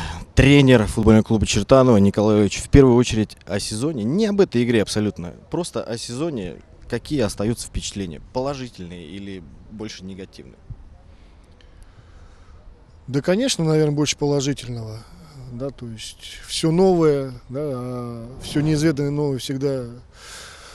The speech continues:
Speaker 2: ожидается, да, что будет интересно. Поэтому, наверное, можно признать, что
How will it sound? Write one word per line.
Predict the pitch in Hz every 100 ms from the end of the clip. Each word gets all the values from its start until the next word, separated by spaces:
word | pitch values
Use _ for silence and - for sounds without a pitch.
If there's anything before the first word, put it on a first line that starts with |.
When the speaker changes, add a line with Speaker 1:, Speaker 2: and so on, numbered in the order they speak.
| - -
Speaker 2:
ожидается, | 147 139 160 170 156 -
да, | 139 160
что | -
будет | 147 143 143
интересно. | 139 156 170 156 151 131 110 -
Поэтому, | 160 185 175 160 156
наверное, | 151 147 147 175 190 170
можно | 170 165 156
признать, | 160 156 175 151
что | - 156 147 143 135 123 117